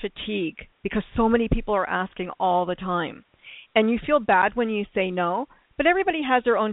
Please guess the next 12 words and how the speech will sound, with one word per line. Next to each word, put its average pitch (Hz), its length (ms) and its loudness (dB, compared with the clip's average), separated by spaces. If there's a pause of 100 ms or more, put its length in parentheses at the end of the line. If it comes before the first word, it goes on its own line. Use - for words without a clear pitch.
charities 190 440 -2
that 175 100 -4
they 180 80 -6
give 175 240 -6
to 190 120 -4
and 180 80 -4
their, 175 100 -2
and 185 280 -6
money 185 260 -2
and 175 100 -4
reasons 180 380 -6
why 175 460 2